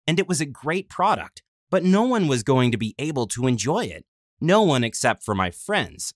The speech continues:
that was, but it didn't feel like enough. I talked to my parents that night, feeling really heartbroken. I explained how hard I had worked on it and asked them, begged them actually, to let me publish it under their names.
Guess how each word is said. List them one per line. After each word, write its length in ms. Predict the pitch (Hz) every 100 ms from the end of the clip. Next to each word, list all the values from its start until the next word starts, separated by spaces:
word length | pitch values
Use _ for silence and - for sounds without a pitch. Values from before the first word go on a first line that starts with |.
| -
that 300 | 101 85 -
was, 480 | 95 76 76 - _ -
but 120 | 180
it 140 | 180 165
didn't 300 | 240 262 -
feel 260 | 202 196
like 240 | 160 120 117
enough. 500 | 101 101 - - _ _ _ _ _ _
I 140 | 175 185
talked 320 | - 262 -
to 60 | 254
my 140 | 202
parents 480 | - 160 156 107 -
that 260 | 92 85
night, 240 | 87 82 - -
feeling 420 | 165 160 135 113
really 300 | 151 190 190
heartbroken. 800 | 127 151 165 104 82 - 73 - _ _ -
I 100 | 175
explained 540 | 202 - - 208 233 247
how 200 | 190 131
hard 260 | 139 143
I 140 | 135 113
had 100 | 101
worked 340 | 107 117 -
on 200 | 90 85
it 140 | 80 -
and 180 | 123 120 117
asked 420 | 120 117 - - -
them, 260 | 78 71 _ _ -
begged 380 | 185 208 117
them 180 | 104 92
actually, 640 | 92 85 - 90 78 71 _ _ -
to 80 | 170
let 160 | 208
me 120 | 262
publish 520 | 226 - 240 214 156 135
it 100 | 123
under 240 | 117 110
their 220 | 104 101
names. 500 | 95 110 - - -